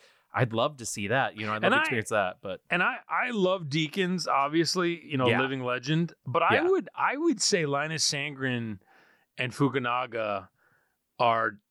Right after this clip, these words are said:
Speaker 2: uh, what they achieve in No Time to, to Die surpasses whatever was achieved by Deakins in,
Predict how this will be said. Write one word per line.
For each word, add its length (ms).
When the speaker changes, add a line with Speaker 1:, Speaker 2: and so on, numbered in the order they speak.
Speaker 2:
uh, 100
what 280
they 180
achieve 480
in 120
No 160
Time 280
to, 180
to 140
Die 480
surpasses 760
whatever 480
was 220
achieved 440
by 120
Deakins 520
in, 240